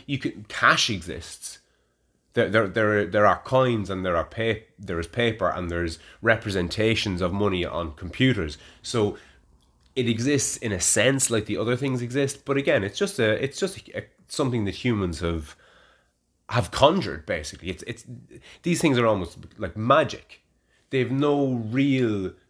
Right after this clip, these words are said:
place in the physical world, but they have massive utility. They're all abstractions. And last, but finally not least, there's God. I don't think God exists. But that, but I don't think it exists in the same way that I don't think cold exists.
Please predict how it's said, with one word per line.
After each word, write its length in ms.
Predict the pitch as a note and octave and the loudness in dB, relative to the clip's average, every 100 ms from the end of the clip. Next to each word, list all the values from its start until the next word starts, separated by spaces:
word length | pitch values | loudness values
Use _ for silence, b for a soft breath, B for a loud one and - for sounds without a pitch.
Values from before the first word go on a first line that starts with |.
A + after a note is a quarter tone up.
| _ | _
place 540 | - C3+ A#2 G2+ E2+ G2 | -2 2 2 2 -2 -4
in 80 | |
the 80 | F#2 | -4
physical 460 | F2 B2 G2 F#2+ F2+ | -2 -2 -2 -4 -4
world, 420 | F#2 F#2+ E2 D2 B B | 0 0 -2 -6 B B
but 120 | - | -12
they 100 | A2 | -8
have 180 | G2+ G2 | -4 -2
massive 500 | G#2 A2 A2 G#2+ F2+ | 0 2 2 0 -8
utility. 540 | E2 - B2+ G2+ - - _ _ _ b b | -8 -4 -4 -4 -6 -16 _ _ _ b b
They're 160 | - A#2+ | -4 0
all 180 | A#2+ A#2 | 2 2
abstractions. 840 | F#2+ - - A#2+ A#2+ - D2+ - - b b | -2 -2 4 4 4 -6 -10 -16 -20 b b
And 160 | A2 | 0
last, 440 | B2 B2+ A#2 F#2 - | 4 6 6 2 -8
but 120 | - | -14
finally 480 | - - C3 C3 G2 | -6 0 0 0 -2
not 240 | F2 - | -2 -4
least, 340 | E2+ F2 - - _ _ _ | -6 -8 -10 -18 _ _ _
there's 200 | - D3 | -2 -2
God. 400 | B2 E3+ E3 D#2 - b b C#3 | 2 4 4 2 -6 b b 2
I 180 | D#3+ | 4
don't 240 | E3+ D#3 C3+ | 6 4 2
think 260 | D#3+ C3 | 0 0
God 220 | B2+ B2+ G2+ | 4 4 4
exists. 760 | E2+ G#2 A2+ - - - - _ _ _ _ _ _ _ _ b b b - | 0 0 -2 -4 -12 -14 -16 _ _ _ _ _ _ _ _ b b b -2
But 120 | B2 | 4
that, 260 | D3+ D3 - - | 4 4 -8 -6
but 200 | B2+ C3+ | 4 6
I 60 | |
don't 260 | B2+ F3 E3 | 8 4 2
think 180 | D3+ C#3+ | 0 0
it 100 | B2+ | -2
exists 520 | G#2+ A2+ A#2+ - - | -2 0 -2 -2 -4
in 100 | A2 | -4
the 60 | F#2 | -2
same 320 | - B2+ A#2 | 0 2 4
way 100 | G#2+ | 4
that 140 | G#2 | 4
I 60 | G2 | 2
don't 260 | F#2+ A#2 - | 2 0 0
think 260 | G#2 F2+ | -4 -6
cold 460 | - C3 C3 A#2+ F#2 | -2 2 2 2 0
exists. 600 | D#2+ F#2 - - - | -2 -4 -4 -10 -14